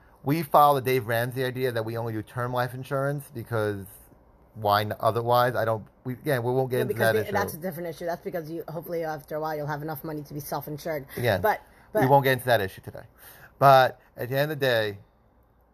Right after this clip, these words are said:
Speaker 1: if you guys speak to each other and you have the right financial security and the right communication, your marriage will, will hopefully survive.
Speaker 2: No, you'll have a better chance. But I think,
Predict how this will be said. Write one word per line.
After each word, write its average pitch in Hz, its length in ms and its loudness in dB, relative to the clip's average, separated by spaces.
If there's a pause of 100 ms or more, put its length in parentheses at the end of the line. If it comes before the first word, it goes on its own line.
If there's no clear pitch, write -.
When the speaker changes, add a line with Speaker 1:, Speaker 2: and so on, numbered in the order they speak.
(260)
Speaker 1:
if 123 240 0
you 127 100 -8
guys 135 380 4
speak 143 240 -8
to 135 80 -8
each 107 140 -10
other 98 460 -8
and 123 100 -10
you 123 100 -4
have 135 260 4
the 123 100 -6
right 127 500 0
financial 123 600 -4
security 110 760 -6
and 110 180 -8
the 107 80 -6
right 120 460 -2 (460)
communication, 120 1000 -6 (800)
your 123 180 -2
marriage 120 640 2 (540)
will, 113 140 -8 (260)
will 117 240 0
hopefully 113 480 -4
survive. 101 360 -8 (160)
Speaker 2:
No, - 180 -6
you'll 208 140 0
have 202 100 -2
a 202 60 -4
better 202 200 -2
chance. 190 360 -8
But 196 240 0
I 196 80 -2
think, 214 320 -4